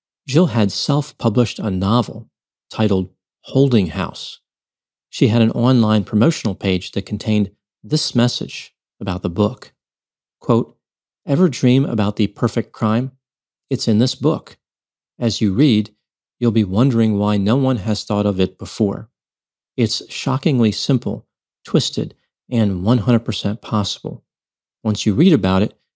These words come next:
you'll be tempted to pull it off," unquote.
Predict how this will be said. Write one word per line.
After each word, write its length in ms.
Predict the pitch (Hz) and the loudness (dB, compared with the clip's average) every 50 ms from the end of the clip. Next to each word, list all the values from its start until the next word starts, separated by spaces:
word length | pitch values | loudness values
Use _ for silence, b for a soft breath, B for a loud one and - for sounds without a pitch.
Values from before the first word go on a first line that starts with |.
| _ _ _ _ - | _ _ _ _ 0
you'll 140 | 120 104 | 0 0
be 140 | 87 101 92 | 2 0 -2
tempted 520 | - - - - 135 131 - 143 120 113 - | -4 -4 -2 0 0 2 2 0 -2 -2 -2
to 140 | - 101 | -4 -4
pull 300 | 90 - - - 113 110 | -4 -6 -4 0 2 2
it 80 | 110 104 | 2 2
off," 420 | 92 90 - - - - - - _ _ _ _ _ _ _ - | 0 -2 -4 -8 -12 -16 -18 -20 _ _ _ _ _ _ _ -6
unquote. 480 | 104 101 98 92 - 107 104 - _ | -4 -4 -4 -4 -6 -8 -8 -8 _